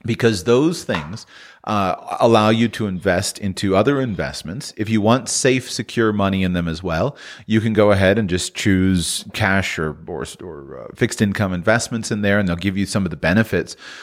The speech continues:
of what life insurance does. But if you don't make those contributions, you lose them.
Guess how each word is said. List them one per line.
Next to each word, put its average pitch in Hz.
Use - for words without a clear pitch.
of 98
what 92
life 151
insurance 104
does. -
But 131
if 127
you 120
don't 131
make 123
those 117
contributions, 110
you 98
lose 110
them. -